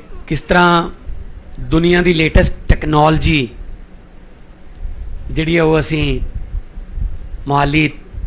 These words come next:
ਸ਼ਹਿਰ ਦੇ ਵਿੱਚ ਲਾਗੂ ਕਰ ਰਹੇ ਹਾਂ। ਹੌਲੀ ਹੌਲੀ ਇਹਨੂੰ ਸਾਰੇ ਪੰਜਾਬ 'ਚ ਲੈ ਕੇ ਜਾਵਾਂਗੇ।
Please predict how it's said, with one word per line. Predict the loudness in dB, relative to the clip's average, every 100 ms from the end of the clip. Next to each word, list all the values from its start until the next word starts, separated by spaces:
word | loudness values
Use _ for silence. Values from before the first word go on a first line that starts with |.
| -10 -16 -18 -20 -20 -16 -10 -10 -6
ਸ਼ਹਿਰ | -2 0
ਦੇ | 0
ਵਿੱਚ | 0 0
ਲਾਗੂ | 0 0 0
ਕਰ | 0 0
ਰਹੇ | 2 0 0
ਹਾਂ। | -2 -6 -6 -10 -10 -4 4
ਹੌਲੀ | 6
ਹੌਲੀ | 8 8 6
ਇਹਨੂੰ | 6 4
ਸਾਰੇ | 2 0 0
ਪੰਜਾਬ | 0 0 -2 -4
'ਚ | -8 -8 -10 -20 -20 -20 -20 -20 -20 -20 -20 -6
ਲੈ | -2 0
ਕੇ | 2
ਜਾਵਾਂਗੇ। | 2 4 4 2 0